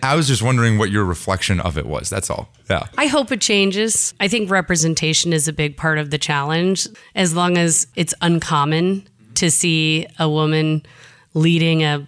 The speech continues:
Speaker 2: public software company or a public tech company or a public company or a B two B company or a B two B startup or pick your poison, as long as that's uncommon,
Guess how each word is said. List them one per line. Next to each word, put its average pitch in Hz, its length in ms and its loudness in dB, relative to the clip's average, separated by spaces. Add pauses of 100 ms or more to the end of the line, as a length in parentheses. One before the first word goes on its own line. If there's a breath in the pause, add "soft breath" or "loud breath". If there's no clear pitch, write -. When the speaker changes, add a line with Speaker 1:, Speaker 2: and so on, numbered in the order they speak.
Speaker 2:
public 156 400 0
software 147 400 0
company 160 420 0
or 147 60 0
a 147 60 -2
public 156 300 -4
tech 151 220 -4
company 156 380 -2
or 139 80 -2
a 135 60 -6
public 156 380 -4
company 156 420 -2
or 135 100 -4
a 135 40 -4
B 165 200 0
two 170 80 2
B 170 200 0
company 160 540 -2
or 147 260 -2 (400 loud breath)
a 175 100 2
B 190 200 0
two 180 60 0
B 170 120 0
startup 165 540 2
or 160 180 -2
pick - 220 -6
your 170 80 -2
poison, 175 400 0
as 160 140 -2
long 226 200 2
as 190 120 0
that's 180 240 0
uncommon, 175 760 0